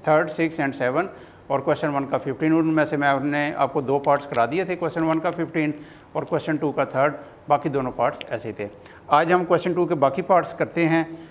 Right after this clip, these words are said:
अ, देखें, अ, पहला part है integral tan की power four। ठीक है, सबसे पहले तो आप ये करेंगे कि इसको break कर दें tan square into tan square की form में। ठीक है, अब आपको पता है कि tan square किसी भी function का derivative नहीं होता।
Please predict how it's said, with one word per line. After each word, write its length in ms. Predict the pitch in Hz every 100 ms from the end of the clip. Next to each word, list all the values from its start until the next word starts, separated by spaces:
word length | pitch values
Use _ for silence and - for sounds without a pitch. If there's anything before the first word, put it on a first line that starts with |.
| - -
अ, 80 | 135
देखें, 340 | 131 139 156
अ, 60 | 160 - - - - - - - -
पहला 380 | 143 139 170 185
part 300 | 185 180 180
है 440 | 190 185 185 - 170
integral 500 | 156 175 175 185 175 180
tan 220 | 165 180
की 120 | 175
power 320 | - 160 151 160
four। 340 | 151 117 95 - -
ठीक 180 | 156 202
है, 100 | 196 196
सबसे 320 | - 185 -
पहले 240 | 180 190 175
तो 100 | 180
आप 120 | 165
ये 140 | 165
करेंगे 400 | 175 170 147 156
कि 140 | 160 165
इसको 200 | 160 175
break 280 | 135 147 151
कर 160 | 151
दें 220 | 139 147 151 - -
tan 200 | 147 139 156
square 360 | - 165 165 160 165 - - - - 170
into 240 | 160 165 156
tan 180 | 127 113
square 300 | - 120 120
की 60 |
form 260 | 120 113 101
में। 140 | 98 101 -
ठीक 160 | - 160
है, 100 | 196 - - - - - -
अब 120 | 165
आपको 200 | 185 190
पता 220 | 202 202
है 60 | 202
कि 100 | 196
tan 260 | - 180 190
square 240 | - 185
किसी 220 | 202 -
भी 100 | 190 208
function 360 | 180 170 190
का 100 | 180
derivative 440 | 180 160 151 151 165
नहीं 180 | 156
होता। 300 | 131 107 107